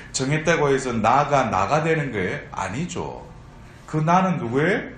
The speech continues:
이천 년 전 그 말씀을 하신 장본인인 예수님이시라는 거죠.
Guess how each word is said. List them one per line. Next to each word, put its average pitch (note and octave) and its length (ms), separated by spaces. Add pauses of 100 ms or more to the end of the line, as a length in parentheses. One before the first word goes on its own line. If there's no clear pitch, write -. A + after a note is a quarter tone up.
(320)
이천 G#3 320
년 A3 240
전 G#3+ 500 (200)
그 - 140
말씀을 F#3+ 960
하신 D3 400
장본인인 E3 960 (280)
예수님이시라는 A#2+ 1080
거죠. C2 400